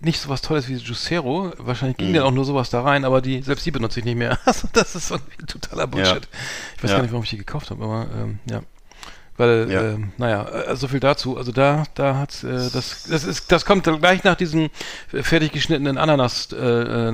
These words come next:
Speaker 1: ne, äh, Fil-, Filets, die dann irgendwie in so einem Styroporpack oder so, oder, äh,
Speaker 2: Ja.
Speaker 1: ne, was durch, oder eine, eine geschälte Banane irgendwie, wird ja auch im
Speaker 2: Oh
Speaker 1: Supermarkt
Speaker 2: Gott,
Speaker 1: verkauft,
Speaker 2: ey.
Speaker 1: ne? Ähm, tja,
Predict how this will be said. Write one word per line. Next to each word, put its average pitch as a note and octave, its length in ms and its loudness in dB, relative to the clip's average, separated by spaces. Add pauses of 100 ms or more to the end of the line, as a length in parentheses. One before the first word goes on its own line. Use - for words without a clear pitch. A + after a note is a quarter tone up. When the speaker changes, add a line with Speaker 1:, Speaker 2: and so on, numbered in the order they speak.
Speaker 1:
ne, A#2+ 240 -2
äh, A#2 220 -2
Fil-, A#2 240 -6
Filets, A2+ 440 -4
die A#2 200 -8
dann A#2+ 160 -4
irgendwie A#2+ 320 -6
in B2 120 -6
so A#2 180 -8
einem A#2+ 100 -2
Styroporpack B2 760 -2
oder A#2+ 140 -2
so, A#2 160 -4
oder, A#2 280 0 (440)
äh, A#2+ 360 2
Speaker 2:
Ja. G2 80 -2
Speaker 1:
ne, B2 220 -2
was A#2+ 200 -6
durch, B2+ 260 -8
oder A#2+ 360 -4
eine, A#2 120 0
eine B2+ 280 -2
geschälte B2+ 380 0
Banane C3 380 4
irgendwie, A2 400 -4
wird B2 120 -6
ja B2 80 0 (140)
auch - 240 -6
im A2+ 100 -4
Speaker 2:
Oh - 40 -6
Speaker 1:
Supermarkt A2+ 400 -4
Speaker 2:
Gott, - 100 -6
Speaker 1:
verkauft, A2 300 -4
Speaker 2:
ey. C3 80 -6 (800)
Speaker 1:
ne? B2+ 160 4
Ähm, A#2+ 320 0
tja, A2+ 280 -2